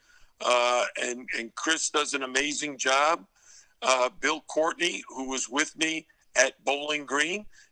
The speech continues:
he was with me at George Mason. He's now with us at, at Miami. He's a fantastic recruiter, and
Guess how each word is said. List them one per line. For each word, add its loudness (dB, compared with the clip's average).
he 0
was -2
with -2
me -2
at -4
George -2
Mason. 0
He's -8
now 2
with 0
us 0
at, 2
at 2
Miami. 0
He's -6
a -8
fantastic 0
recruiter, -4
and 0